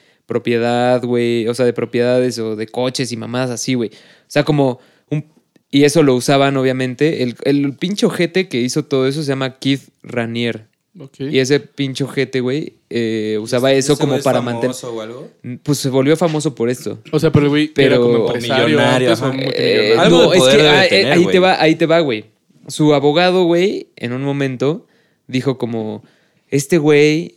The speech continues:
Speaker 1: em, ya con lo de Nexium y ese pedo,
Speaker 2: Sí, sí, sí.
Speaker 1: dijo, antes de todo el pedo, güey, como que lo estaba elogiando.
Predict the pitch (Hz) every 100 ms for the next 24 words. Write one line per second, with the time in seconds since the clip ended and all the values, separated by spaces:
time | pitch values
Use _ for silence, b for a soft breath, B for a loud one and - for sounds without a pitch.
0 | _ - 123 117 113 113 110 110 107 _
1 | - 135 143 175 170 120 117 123 123 113
2 | 110 113 123 117 139 180 135 135 131 _
3 | _ _ _ 127 127 123 131 120 110 113
4 | - - 147 160 175 123 127 127 120 110
5 | 98 - 117 113 117 113 110 113 - 135
6 | 127 113 120 120